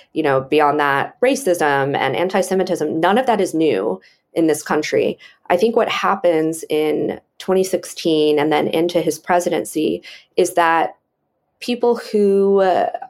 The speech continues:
are sympathetic with those viewpoints finally have, you know, the leader of the free world to attach those views to and say, "Oh, wow,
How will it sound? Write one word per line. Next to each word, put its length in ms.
are 240
sympathetic 720
with 160
those 260
viewpoints 640
finally 580
have, 640
you 80
know, 180
the 80
leader 420
of 160
the 80
free 300
world 340
to 160
attach 600
those 280
views 380
to 400
and 520
say, 260
"Oh, 100
wow, 480